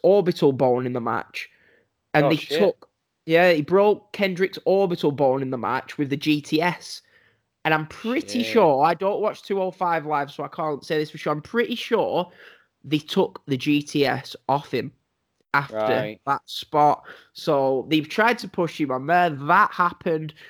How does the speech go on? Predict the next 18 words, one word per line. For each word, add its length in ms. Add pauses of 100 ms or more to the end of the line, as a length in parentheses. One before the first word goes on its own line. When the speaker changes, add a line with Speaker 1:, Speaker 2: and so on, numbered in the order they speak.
(100)
Speaker 1:
It's 200
just 220
been, 120
like, 220
a 40
series 520
of 100
unfortunate 720
events. 360
So 140
it 120
is 180
better 400
for 180
all 200
parties, 540
I 80
think, 380